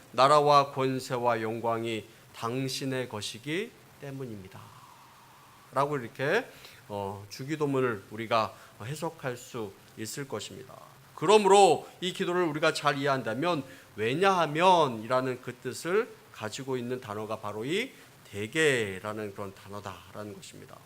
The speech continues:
주기도문을 통해서 왜 우리가 간구할 수 있는지, 어떻게 주님 앞에 우리가 이런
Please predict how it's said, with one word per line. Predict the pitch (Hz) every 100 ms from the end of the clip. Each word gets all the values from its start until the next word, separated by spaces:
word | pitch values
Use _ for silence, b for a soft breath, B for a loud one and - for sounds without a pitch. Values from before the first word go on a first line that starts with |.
| - B B B -
주기도문을 | - 185 247 220 208 214
통해서 | 208 160 143 151 120
왜 | 110 196 220 127 - - - - -
우리가 | 127 151 156 127 - -
간구할 | - 113 131 143 151 139 120
수 | -
있는지, | 117 101 98 - - b b b
어떻게 | 143 170 220 233 233 196 -
주님 | - 202 240 214
앞에 | - 190
우리가 | 160 147 165
이런 | 151 160 160